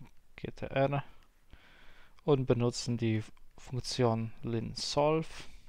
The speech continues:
Unter Menü Algebra, also drei, ähm, Gleichungssystem lösen unter sieben und System linearer Gleichungen lösen zwei,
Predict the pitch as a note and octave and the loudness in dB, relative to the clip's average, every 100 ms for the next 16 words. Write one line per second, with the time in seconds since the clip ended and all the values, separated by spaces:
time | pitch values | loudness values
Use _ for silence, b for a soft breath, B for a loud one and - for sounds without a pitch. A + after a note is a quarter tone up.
0 | b - - B B B B B B B | b -18 -20 B B B B B B B
1 | - C#3 C3 A#2 A2+ A2+ B2 B2 C#3+ D#3 | 0 4 8 8 8 6 2 2 6 8
2 | D#3+ D#3 - - - D3 D#3 C3+ A#2 A2+ | 8 6 -2 -4 8 8 10 6 8 8
3 | G#2 G#2+ - - - A#2 G2+ - - - | 8 6 -2 -10 -4 -2 -2 -4 2 8
4 | D3+ E3 - - b b b b b b | 8 6 -4 -20 b b b b b b
5 | - C#3 B2 B2 A#2+ A#2 A#2 A2+ A2+ A2 | -4 2 4 4 2 2 2 2 2 2
6 | A2 A2+ - B2 B2+ - B2 - - B2 | 2 0 8 12 12 10 2 -2 0 2
7 | A2+ A#2 A2 G#2+ G#2+ A2 - - - C#3 | 4 4 4 2 0 -4 -4 -6 -2 2
8 | D3+ D3 C#3+ C#3 - A#2 A2 - C3 B2 | 2 2 0 -2 -2 -2 -2 -4 -6 -2
9 | A#2 - B2 A#2+ A#2 A#2+ A#2 A2 A2 A2 | -2 2 4 4 2 2 6 6 6 6
10 | A2+ A2+ - G#2+ G#2+ G#2 A2 G#2+ G2 G2+ | 8 6 4 -2 -2 0 2 2 -2 -4
11 | - - D#3 | -2 6 6